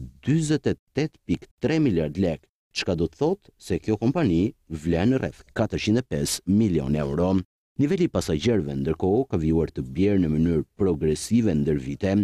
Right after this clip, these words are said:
Viti i fundit me shifra disi të larta është ai dy mijë e trembëdhjetë, me rreth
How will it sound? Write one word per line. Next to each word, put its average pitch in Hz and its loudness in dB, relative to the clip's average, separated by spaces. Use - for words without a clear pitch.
Viti 104 0
i 78 -2
fundit 92 0
me 69 -4
shifra 82 -2
disi 73 -6
të 71 -6
larta 90 0
është - -6
ai 76 0
dy 78 -4
mijë 76 0
e - -14
trembëdhjetë, 92 0
me 107 0
rreth 101 -2